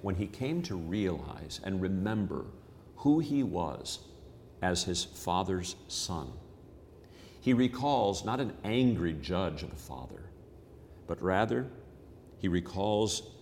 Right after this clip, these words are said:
how his father was generous, generous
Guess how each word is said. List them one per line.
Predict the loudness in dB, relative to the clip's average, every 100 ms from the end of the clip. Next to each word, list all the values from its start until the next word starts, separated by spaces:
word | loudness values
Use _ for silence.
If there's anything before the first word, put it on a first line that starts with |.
| -16 -4
how | -2
his | 0 -2
father | -2 -2 -2 -2
was | -2 -4
generous, | -2 -2 -2 -4 -6 -6
generous | 0 2 2 0 -4